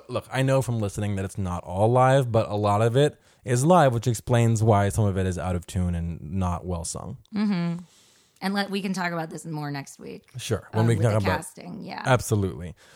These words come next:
Speaker 1: So, and he, this is what he says. He says, "The thing I'm most proud of is that you feel grounded watching it.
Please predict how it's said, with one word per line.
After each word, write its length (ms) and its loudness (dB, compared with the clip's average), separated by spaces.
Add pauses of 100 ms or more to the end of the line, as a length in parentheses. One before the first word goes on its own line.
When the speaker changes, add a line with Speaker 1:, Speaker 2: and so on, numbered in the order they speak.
(140)
Speaker 1:
So, 580 4 (180)
and 100 6
he, 60 8
this 200 4
is 60 0
what 100 6
he 60 6
says. 260 4
He 60 4
says, 240 4 (220)
"The 120 6
thing 280 6
I'm 160 6
most 260 6
proud 300 6
of 160 4
is 100 4
that 140 4
you 160 2
feel 340 4
grounded 440 2
watching 420 -2
it. 160 -14